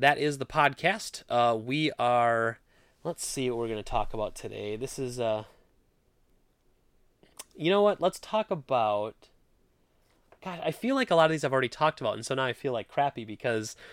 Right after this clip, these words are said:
I feel like I'm gonna talk about a game and you guys can be like, "Oh, you talked about that one, like, six months ago," and I won't remember. Um, let's see. Uh, mm, mm. Let's talk about Castlevania Bloodlines.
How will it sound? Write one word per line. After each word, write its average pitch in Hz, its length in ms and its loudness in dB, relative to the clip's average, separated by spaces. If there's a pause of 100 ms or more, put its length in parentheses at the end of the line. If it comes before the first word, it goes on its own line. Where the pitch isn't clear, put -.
(280)
I 127 60 2
feel 135 300 4
like 110 400 2
I'm 127 80 -4
gonna 123 100 2
talk 123 180 2
about 139 120 4
a - 40 2
game 151 220 2
and 135 80 -2
you 123 40 -2
guys 120 160 4
can 127 80 -6
be 117 60 2
like, 113 140 -2
"Oh, 151 60 8
you 156 100 6
talked 160 300 6
about 156 180 2
that 151 140 4
one, 147 120 0
like, 151 140 2
six - 260 0
months 160 240 2
ago," 135 200 4
and 117 100 0
I 113 60 0
won't 113 180 0
remember. 113 460 -2 (840)
Um, 127 560 8
let's 160 180 0
see. 82 640 -14
Uh, 156 360 0
mm, 226 440 -4
mm. 277 640 -4 (3000)
Let's 277 200 -4
talk 190 280 2
about 131 640 2 (920)
Castlevania 135 440 6
Bloodlines. - 640 -6